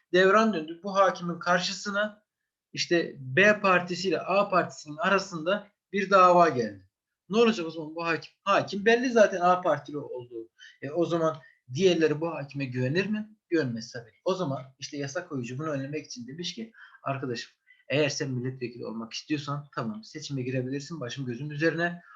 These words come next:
ama seçimden sonra sen bir daha asla görevine geri dönemezsin." Evet, bir diğer önemli not da şuydu arkadaşlar. Bir kimsenin milletvekili seçilebilme yeterliliğine ilişkin şartları taşıyıp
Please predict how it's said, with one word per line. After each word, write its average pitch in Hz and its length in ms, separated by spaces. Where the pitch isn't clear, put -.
ama 160 400
seçimden 165 880
sonra 151 720
sen 180 320
bir 127 180
daha 120 120
asla 170 420
görevine 120 460
geri 160 460
dönemezsin." 110 600
Evet, 233 380
bir 220 220
diğer 208 180
önemli 175 380
not 175 200
da 185 80
şuydu 170 300
arkadaşlar. 151 400
Bir 156 420
kimsenin 156 600
milletvekili 175 760
seçilebilme 175 640
yeterliliğine 151 500
ilişkin 131 300
şartları 147 580
taşıyıp 190 540